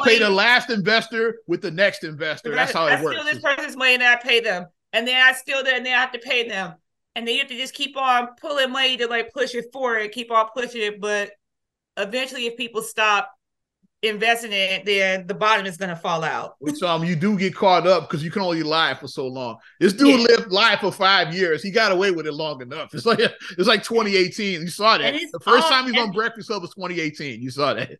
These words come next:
Speaker 2: And what I'm noticing is that it's all different people look like they're from all different walks of life.
Speaker 1: Yeah.
Speaker 2: Like, they
Speaker 1: All
Speaker 2: have
Speaker 1: different,
Speaker 2: younger
Speaker 1: like,
Speaker 2: people, older
Speaker 1: older
Speaker 2: people.
Speaker 1: people, like, different races. It's like
Speaker 2: Right.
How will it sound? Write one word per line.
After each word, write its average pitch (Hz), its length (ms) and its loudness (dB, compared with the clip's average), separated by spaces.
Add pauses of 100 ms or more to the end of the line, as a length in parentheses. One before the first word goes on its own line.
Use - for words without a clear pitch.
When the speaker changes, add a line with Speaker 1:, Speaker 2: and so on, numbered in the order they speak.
Speaker 2:
And 277 140 -8
what 302 160 2
I'm 294 160 0
noticing 294 520 -2
is 247 220 -8
that 233 320 2
it's 240 200 -2 (100)
all 226 360 0
different 233 280 -6
people 226 260 -6
look 208 100 -4
like 202 140 -4
they're 208 200 0
from 202 200 -8
all 214 240 0
different 208 320 -4
walks 196 300 0
of 180 100 -12
life. 175 460 0
Speaker 1:
Yeah. 123 360 0
Speaker 2:
Like, 196 140 -6
they 220 100 2
Speaker 1:
All 147 100 4
Speaker 2:
have 226 120 8
Speaker 1:
different, 185 160 0
Speaker 2:
younger 226 180 2
Speaker 1:
like, 151 220 4
Speaker 2:
people, 139 540 -6 (120)
older 233 420 0
Speaker 1:
older 147 80 0
Speaker 2:
people. 147 140 -2
Speaker 1:
people, 160 640 -2
like, 147 280 0
different 156 320 -2
races. 135 640 0
It's 143 80 -6
like 233 180 4
Speaker 2:
Right. 185 420 2